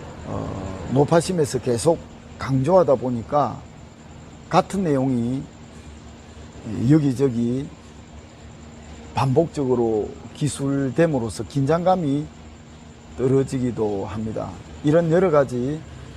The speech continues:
단점들이 있음에도 불구하고 앞에서 말씀드린 것처럼 디카시 창작 입문이라는 이 책은 아주, 어, 결정적인 어떤 그런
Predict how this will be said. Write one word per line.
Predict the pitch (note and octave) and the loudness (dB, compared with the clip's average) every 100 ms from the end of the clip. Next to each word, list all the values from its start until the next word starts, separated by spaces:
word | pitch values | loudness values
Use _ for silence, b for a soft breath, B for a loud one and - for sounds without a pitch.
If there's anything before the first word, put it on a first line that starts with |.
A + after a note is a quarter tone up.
| - - A2+ | -12 -10 2
단점들이 | D#3 F#3+ E3+ D#3 D3 C3 C3 B2+ B2 A#2+ A#2 G2 - - - - - - - - - | 2 2 0 0 0 2 2 2 0 0 -2 -6 -10 -10 -10 -10 -10 -10 -10 -8 0
있음에도 | C#3+ F#3+ G3+ E3+ | 2 4 4 2
불구하고 | B2+ C#3+ C3+ C#3 A#2+ - A2+ C3 C#3 - - - - - | 2 0 6 6 6 0 0 -2 -4 -12 -16 -16 -16 -4
앞에서 | D#3 C#3 C3 C#3 | -2 0 -2 -2
말씀드린 | A#2 A2 C3+ C3 C#3 | -2 -2 -2 -2 0
것처럼 | C3 A#2 B2 A#2 G#2+ G#2+ - - - - - - - - - - - - | 0 0 -2 -2 -2 -8 -12 -14 -16 -16 -16 -16 -16 -16 -16 -14 -14 -6
디카시 | - C#3+ G#2 A#2 | 2 2 2 -6
창작 | - A#2 A#2 B2+ B2+ | -4 -4 0 0 0
입문이라는 | D3+ D3 D3 C3 A#2+ A2+ A#2 | -2 0 0 0 0 -2 -2
이 | B2 | -4
책은 | - C#3 C3 A#2+ A2 B2+ C3 - - - - - - - - | -2 -2 2 2 0 -4 -8 -14 -20 -20 -20 -20 -20 -20 -8
아주, | - A#2 A#2 A2+ G#2 G#2 G2 - - - - - - - | -4 0 0 0 -2 -4 -8 -12 -18 -18 -20 -20 -20 -16
어, | A2 G2+ | -14 -10
결정적인 | - D#3+ D#3 F3+ F3+ C#3 A#2+ A2 | 4 4 4 -2 0 0 -2 -4
어떤 | F#2+ A2+ G#2+ | -6 -8 -6
그런 | A#2+ A#2+ G#2+ A#2 C#3 | -4 -4 -4 -6 -8